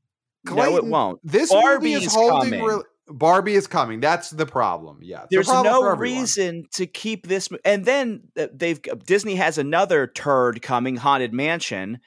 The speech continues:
Speaker 1: so they've gotta make some room for screens for that. This movie is not, even if it makes one fifty-two,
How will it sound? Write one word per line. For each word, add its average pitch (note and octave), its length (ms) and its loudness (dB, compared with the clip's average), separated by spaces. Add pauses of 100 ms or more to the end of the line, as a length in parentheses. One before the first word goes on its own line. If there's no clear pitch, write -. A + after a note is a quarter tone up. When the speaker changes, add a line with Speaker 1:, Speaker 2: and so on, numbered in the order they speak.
(140)
Speaker 1:
so - 160 -4
they've C#3+ 240 2
gotta C3+ 340 0 (160)
make C3 280 -4
some B2 220 -6
room B2 200 -4
for A#2 180 -10
screens B2 460 -8
for G2+ 140 -10
that. B2 380 0 (680)
This F3+ 360 0
movie A#3+ 380 -6
is D3 180 -6
not, C#3+ 460 0 (340)
even C4+ 280 -2
if C4+ 120 -4
it B3+ 140 -6
makes D#3+ 560 -2 (340)
one C3+ 220 -2
fifty-two, G#2+ 680 -10